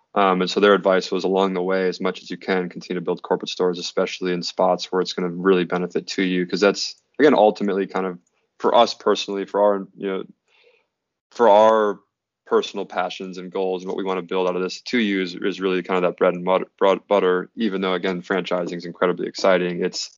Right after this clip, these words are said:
it's a means to an end for us still, um, which is why we're, you know, I think it's a perfect symbiotic kind of relationship to franchise those out, because it is,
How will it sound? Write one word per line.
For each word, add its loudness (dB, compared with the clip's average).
it's 0
a 4
means 2
to -4
an -4
end -4
for 0
us -4
still, -2
um, 0
which -6
is 0
why 4
we're, 0
you -6
know, -4
I -4
think -2
it's -6
a -8
perfect -4
symbiotic 0
kind -2
of 0
relationship -4
to 0
franchise -2
those -6
out, 0
because -4
it -2
is, -4